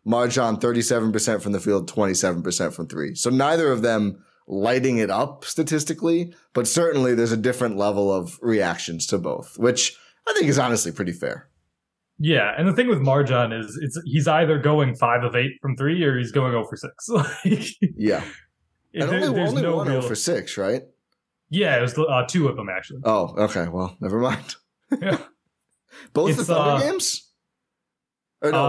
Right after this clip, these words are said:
Speaker 2: uh,
Speaker 1: was one the
Speaker 2: no,
Speaker 1: Spurs
Speaker 2: fir-,
Speaker 1: game? One was the
Speaker 2: first
Speaker 1: Spurs
Speaker 2: O-,
Speaker 1: game.
Speaker 2: first O K C game and then the Spurs
Speaker 1: Yeah,
Speaker 2: game.
Speaker 1: never mind.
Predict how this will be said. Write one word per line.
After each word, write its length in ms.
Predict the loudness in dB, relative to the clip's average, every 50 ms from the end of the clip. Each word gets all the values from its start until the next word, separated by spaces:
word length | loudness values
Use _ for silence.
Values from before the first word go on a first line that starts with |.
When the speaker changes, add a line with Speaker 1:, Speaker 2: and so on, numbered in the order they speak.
| 2
Speaker 2:
uh, 40 | 2
Speaker 1:
was 140 | 2 2 2
one 120 | 2 2
the 60 | 2 2
Speaker 2:
no, 100 | 2 2
Speaker 1:
Spurs 240 | 2 2 0 0 0
Speaker 2:
fir-, 140 | 0 0 0
Speaker 1:
game? 80 | 0
One 100 | 0 0 0
was 120 | 0 0
the 60 | 0 0
Speaker 2:
first 240 | 0 2 2 0 0
Speaker 1:
Spurs 20 | 0 0
Speaker 2:
O-, 60 | 0 0
Speaker 1:
game. 100 | -2 -8 -14 _
Speaker 2:
first 280 | -2 0 0 2 2 2
O 120 | 0 0
K 160 | 2 2 0 0
C 220 | 0 0 -2 -2
game 220 | 0 0 -2 -2 -2
and 100 | -2 -4
then 120 | -4 -2 -2
the 160 | -4 -4 -6
Spurs 180 | -4 0 2 2
Speaker 1:
Yeah, 180 | 2 2 0
Speaker 2:
game. 100 | -4 -2
Speaker 1:
never 200 | -2 -2 -2 -2
mind. 260 | -4 -6 -8 -10 -12